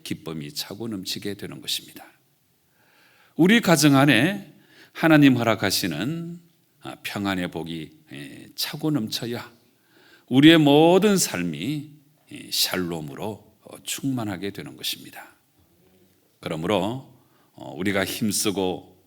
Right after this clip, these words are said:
어, 애쓰고 노력하고 땀 흘려야 될 것이 참 많이 있습니다마는 여러분 무엇보담도, 어, 가정에 헌신하여서 여러분의 가정을 참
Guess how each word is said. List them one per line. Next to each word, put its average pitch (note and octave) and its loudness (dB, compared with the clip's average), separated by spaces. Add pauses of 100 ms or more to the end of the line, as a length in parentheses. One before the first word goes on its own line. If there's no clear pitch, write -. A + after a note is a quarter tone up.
(100)
어, C2 -16
애쓰고 F#2 -6 (360)
노력하고 F2+ -6 (300)
땀 G#2+ -2
흘려야 G#2+ -2
될 G2 -4
것이 F#2+ -6
참 - -6
많이 B2+ 2
있습니다마는 A2+ -2 (440)
여러분 E2 -6
무엇보담도, C3+ -2 (220)
어, C2+ -16
가정에 A2+ 2
헌신하여서 F2+ -6 (600)
여러분의 D#2+ -4
가정을 D2+ -10
참 A2 -8